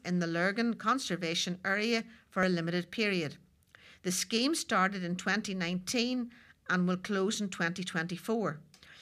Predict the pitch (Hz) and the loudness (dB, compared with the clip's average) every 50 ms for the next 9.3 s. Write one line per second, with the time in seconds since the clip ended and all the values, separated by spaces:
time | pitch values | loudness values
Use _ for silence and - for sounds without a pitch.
0 | - - _ - 208 262 - - - 226 214 208 208 233 220 214 208 208 - 180 | -20 -16 _ 0 0 0 0 0 0 0 2 2 2 0 0 -2 -2 -2 -2 -2
1 | 180 185 175 170 170 - - 180 196 220 208 - - - - - - - - 175 | 0 2 2 0 0 -2 0 0 2 2 0 -2 -2 -2 -4 -4 -6 -4 -2 -2
2 | 175 180 170 170 165 160 - 180 170 180 185 226 269 - - - - - - _ | 0 0 0 -2 -2 -2 -4 -4 -4 -2 -2 -2 0 -2 -2 -4 -6 -14 -14 _
3 | - - - 208 190 185 180 190 180 175 190 196 190 190 - - 180 - - 175 | -6 0 2 4 4 4 4 2 2 2 2 2 0 -2 -8 -12 -12 -10 -10 -6
4 | - - 220 226 233 220 190 165 165 156 151 151 - - _ - - - - - | -2 0 2 4 4 2 2 0 -2 -4 -10 -12 -18 -20 _ -20 -20 -20 -20 -20
5 | - _ _ - - 226 240 262 302 302 - - 240 208 185 175 185 - 208 185 | -20 _ _ -2 0 2 2 4 2 0 0 0 0 2 2 0 0 -2 -2 0
6 | 180 202 269 - - - 320 277 - - 156 - - 151 - - 208 202 202 208 | 0 0 2 0 0 0 -2 -6 -8 -8 -12 -10 -10 -10 -4 0 2 2 2 2
7 | 220 220 220 233 208 - - - - - - _ _ - 202 202 226 302 330 - | 0 -2 -2 -2 -4 -6 -10 -18 -20 -20 -20 _ _ -2 2 4 4 4 4 0
8 | - - - - - - 233 214 - - - 180 180 - 165 151 151 - 165 170 | -10 -10 -4 -2 0 0 0 0 0 -2 -4 -4 -4 -4 -6 -8 -4 -2 0 0
9 | 185 185 214 196 202 | 0 0 -2 -2 -4